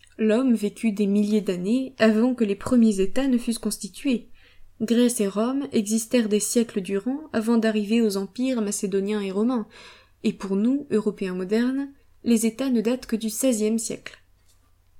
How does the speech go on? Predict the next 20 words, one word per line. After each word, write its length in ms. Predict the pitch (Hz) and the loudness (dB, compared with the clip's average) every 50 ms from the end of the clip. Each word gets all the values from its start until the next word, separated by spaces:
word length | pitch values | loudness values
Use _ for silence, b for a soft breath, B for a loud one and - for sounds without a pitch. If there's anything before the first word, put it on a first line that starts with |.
| - _ _ _ _ _ _ _ _ - | -20 _ _ _ _ _ _ _ _ -14
Ce 160 | - - 233 | -2 0 0
n'est 180 | 208 185 180 | 0 0 -2
qu'alors 480 | 180 - 190 190 208 220 226 214 - - | -4 -4 -2 -2 0 0 -2 -2 -4 -6
que 120 | - 202 | -4 -4
la 100 | 185 180 | -2 -2
défaite 520 | 180 180 202 208 - - 247 226 226 - 196 | -2 0 -2 -2 0 0 0 0 0 -4 -6
des 120 | 196 214 | -6 -6
communes 520 | - - - 226 226 226 240 254 247 240 214 | -4 0 2 4 6 6 6 8 6 6 4
libres 500 | 202 202 226 262 254 277 277 277 277 - | 2 0 0 0 0 -2 -4 -6 -8 -12
fut 240 | - - 254 240 269 | -6 -6 -4 -2 0
achevée, 520 | 254 240 - 233 214 196 196 185 180 - _ _ _ _ _ _ _ _ _ _ - | -2 0 0 0 0 0 -2 -4 -4 -10 _ _ _ _ _ _ _ _ _ _ -2
et 80 | 214 | 0
que 120 | 220 226 214 | 0 0 -2
parvint 440 | 220 - 208 208 208 214 233 233 220 | -2 -2 -4 -2 -2 -2 -2 0 -2
à 80 | 208 | -4
se 120 | 202 - 196 | -6 -6 -8
constituer 640 | 196 196 190 - - 208 196 - - 226 247 254 | -8 -8 -10 -10 -12 -14 -12 -8 -4 -2 -2 -2
cette 240 | 254 - 240 233 - | -2 -4 -4 -2 -2
assurance 600 | 240 233 - - 233 226 214 220 214 208 - - | -2 -2 -2 -2 -2 0 0 0 0 0 0 2
mutuelle 640 | 220 226 254 247 247 - 220 190 190 196 220 247 | 4 4 4 2 0 -2 -2 -2 -2 -2 -4 -6